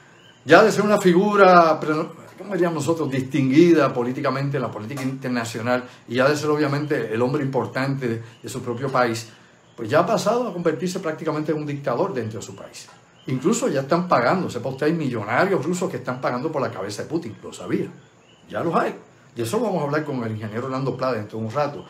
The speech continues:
Así que hay muchas cosas que están en estos momentos ahí sobre el tapete. Dicho esto, la línea de comunicación, porque no se ha roto esa línea, aunque esté cerrado el espacio aéreo de Estados Unidos para aviones,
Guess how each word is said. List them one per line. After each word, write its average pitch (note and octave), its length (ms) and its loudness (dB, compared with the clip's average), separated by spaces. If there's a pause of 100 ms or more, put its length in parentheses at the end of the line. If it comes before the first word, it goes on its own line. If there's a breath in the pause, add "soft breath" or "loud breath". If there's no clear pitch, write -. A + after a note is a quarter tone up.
(240 loud breath)
Así B2 120 -10
que F3+ 60 -4
hay A#3+ 80 0
muchas C#3+ 220 -4
cosas D3+ 260 -6
que A2+ 60 -10
están C3 180 -6
en C3+ 60 -6
estos C#3 140 -8
momentos C3+ 440 -4 (580 loud breath)
ahí B2+ 340 4
sobre A#2 240 -4
el A2 40 -8
tapete. F#2 360 -10 (240)
Dicho - 240 0
esto, C4+ 180 2
la A3 100 6
línea A3 180 2
de F3+ 60 -4
comunicación, F3 760 0 (500 soft breath)
porque A2+ 180 -6
no C3+ 80 -2
se D3 100 2
ha D#3 60 4
roto E3 200 2
esa D#3 160 -2
línea, C3 320 -2 (420 soft breath)
aunque B2+ 280 0
esté E3 200 0
cerrado E3+ 300 2
el D3 80 4
espacio D3+ 340 -2
aéreo D3 180 2
de A2+ 60 -4
Estados C3+ 360 0
Unidos C3+ 260 -2
para A#2+ 200 -2
aviones, A2+ 440 -4